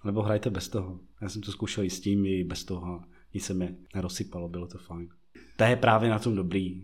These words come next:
Jak říkám, ideální pravidla jsou takový, který si zbastlíte sami ve výsledku. Takže tady tímhletím, tohletou message by jsem to asi skončil. Jak říkám, budeme rádi, když tomu dáte šanci. Bylo by to fajn.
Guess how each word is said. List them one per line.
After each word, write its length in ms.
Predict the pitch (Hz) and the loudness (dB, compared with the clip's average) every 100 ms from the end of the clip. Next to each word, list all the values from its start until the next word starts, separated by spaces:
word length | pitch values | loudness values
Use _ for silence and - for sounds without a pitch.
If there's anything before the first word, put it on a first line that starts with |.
| - | -4
Jak 140 | 107 | 0
říkám, 400 | 101 101 95 90 | 0 0 0 -2
ideální 380 | 92 107 113 110 | 0 2 4 2
pravidla 340 | 104 98 98 98 | 2 2 2 0
jsou 160 | 98 | -4
takový, 260 | 92 - 92 | -6 -6 -6
který 220 | 90 90 | -4 -4
si 160 | - 95 | -2 -2
zbastlíte 500 | 90 - 87 85 82 | -2 -8 -8 -6 -8
sami 300 | 76 82 82 | -6 -8 -8
ve 120 | 85 | -10
výsledku. 480 | 85 - 80 - - - | -10 -12 -14 -16 -18 -6
Takže 420 | 92 90 90 92 - | 0 0 0 -4 -6
tady 240 | - 101 98 | 0 2 2
tímhletím, 720 | - 92 92 90 98 90 85 - | 0 2 2 2 0 -2 -6 -4
tohletou 280 | 101 101 107 | -2 2 4
message 300 | 95 95 90 | 4 2 -2
by 100 | 90 | -2
jsem 180 | 98 90 | -4 -2
to 120 | 95 | -2
asi 160 | 90 | -4
skončil. 680 | 92 - 80 - 92 87 90 - - - - - | -6 -6 -6 -6 -6 -8 -10 -16 -20 -20 -18 -6
Jak 140 | 92 | -4
říkám, 480 | 90 - 98 92 85 | -4 -4 -2 0 0
budeme 260 | 107 110 110 | 2 4 4
rádi, 280 | 95 92 95 | 2 2 0
když 200 | 90 - | -2 -2
tomu 180 | 95 | -2
dáte 240 | 90 87 90 | -2 -4 -4
šanci. 460 | 90 78 87 85 - - - - | -6 -6 -8 -10 -14 -20 -20 -12
Bylo 120 | 90 | -10
by 100 | 85 | -10
to 80 | - | -14
fajn. 380 | - 76 90 | -14 -14 -14